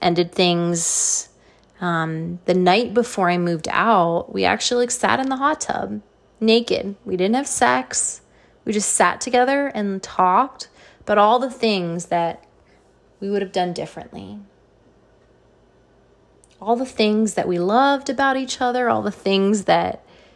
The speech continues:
you know, did work for us, all the things that didn't work. We unpacked a lot that night, and it was super healing.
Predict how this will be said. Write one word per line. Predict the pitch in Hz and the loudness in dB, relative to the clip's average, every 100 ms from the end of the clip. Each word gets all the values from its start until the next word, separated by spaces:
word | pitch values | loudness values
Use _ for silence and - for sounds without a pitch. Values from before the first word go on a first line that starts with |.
| _ _ 185 | _ _ -6
you | |
know, | 170 165 165 | -4 -4 -6
did | 190 262 262 | -2 0 2
work | 240 269 254 | 4 4 2
for | - 262 | 0 4
us, | 254 254 254 | 4 2 0
all | 214 | -2
the | 202 | -2
things | 202 196 | -4 -4
that | 175 - | -6 -4
didn't | 247 247 240 226 | -2 0 0 2
work. | 240 233 240 - - _ _ - | 4 2 0 -6 -20 _ _ -4
We | 226 | 0
unpacked | 302 370 370 370 294 | 2 0 -2 -2 -2
a | |
lot | 226 180 - - - | -4 -4 -6 -6 -8
that | - | -8
night, | - - - | -8 -10 -10
and | - | -8
it | |
was | - | -8
super | - - 240 233 | -6 -4 -6 -4
healing. | 226 - - - 214 214 | -4 -6 -10 -10 -10 -10